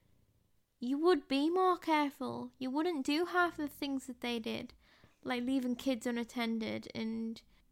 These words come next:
building houses with a boat piled on top of another house, and so, <laughs> you know what I mean? You wouldn't do all that if you thought you were cursed. And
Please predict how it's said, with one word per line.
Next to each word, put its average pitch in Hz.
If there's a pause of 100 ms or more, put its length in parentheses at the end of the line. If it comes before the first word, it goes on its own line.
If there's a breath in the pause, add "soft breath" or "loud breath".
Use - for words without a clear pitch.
building 247
houses 233 (1120)
with 233
a 240
boat 247 (640)
piled 240
on 233
top 240 (440)
of 220
another 226
house, 233
and 262
so, 262
<laughs> -
you 294
know 320
what 330
I 339
mean? 294 (440 loud breath)
You 302
wouldn't 320
do 285
all 330
that 262
if 247
you 262
thought -
you -
were -
cursed. - (440 loud breath)
And 277